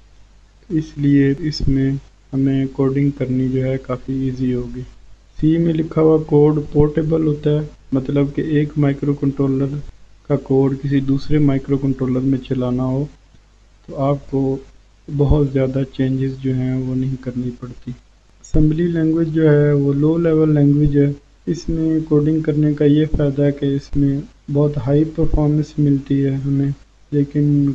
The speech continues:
कोडिंग करना जो है डिफ़िकल्ट होता है, टाइम कंज्यूमिंग होता है और कोड जो है पोर्टेबल नहीं होता। सी में प्रोग्रामिंग का क्या फ़ायदा हुआ as compare to assembly language?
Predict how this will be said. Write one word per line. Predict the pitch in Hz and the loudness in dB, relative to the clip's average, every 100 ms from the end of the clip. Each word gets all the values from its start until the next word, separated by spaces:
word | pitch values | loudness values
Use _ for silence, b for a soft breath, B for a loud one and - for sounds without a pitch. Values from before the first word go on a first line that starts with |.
| - | 0
कोडिंग | 143 143 151 151 | 0 2 0 0
करना | 147 139 143 139 | 0 0 2 2
जो | 139 | 2
है | 135 131 | 0 -2
डिफ़िकल्ट | 135 151 143 147 143 139 | -6 -8 -6 -4 -4 -4
होता | 131 - | -8 -6
है, | 135 135 | -4 -4
टाइम | 131 139 135 143 | -4 -4 -2 -2
कंज्यूमिंग | 143 143 135 135 139 139 | 0 0 0 0 0 0
होता | 135 - 135 | -2 -4 -6
है | 143 - _ _ _ 139 | -6 -10 _ _ _ -6
और | 135 139 135 135 | -2 -2 -2 -4
कोड | - 139 139 139 | 0 0 2 0
जो | 135 131 | -2 0
है | 135 131 | -2 -2
पोर्टेबल | 139 135 139 135 131 | -2 -2 -2 -4 -4
नहीं | 131 131 123 | -4 -2 -4
होता। | 117 - 120 - _ _ - | -6 -12 -18 -20 _ _ -4
सी | 160 170 | -2 0
में | 175 165 | -2 0
प्रोग्रामिंग | 170 156 160 160 170 | 0 2 2 2 0
का | 170 160 | -2 -2
क्या | 165 160 | -2 0
फ़ायदा | 156 147 147 | 2 2 4
हुआ | 151 147 151 - - - - 160 | 2 2 0 -6 -16 -20 -12 -2
as | 151 147 | 0 0
compare | 151 147 151 147 | 2 0 2 2
to | 147 147 | 2 0
assembly | 147 143 139 147 | 2 2 4 2
language? | 143 139 143 165 | 2 0 0 -2